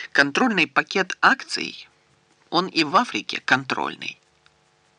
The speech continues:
Твоя задача, как это ни сложно, стабилизировать обстановку в редакции. Верни Страхова. Он сейчас, когда исчез Аникин,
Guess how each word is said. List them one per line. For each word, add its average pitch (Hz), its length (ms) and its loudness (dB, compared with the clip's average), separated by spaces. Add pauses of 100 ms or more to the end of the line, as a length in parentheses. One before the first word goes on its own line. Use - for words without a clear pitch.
(680)
Твоя 131 340 4
задача, 123 640 -2 (720)
как 175 240 6
это 139 180 0
ни 131 160 -2
сложно, 160 600 0 (400)
стабилизировать 147 1200 2
обстановку 143 680 -2
в 143 60 -2
редакции. 139 600 -2 (880)
Верни 143 600 0
Страхова. - 760 0 (760)
Он 131 160 -2
сейчас, 147 400 2
когда 131 320 -2
исчез 135 380 0
Аникин, 117 500 -4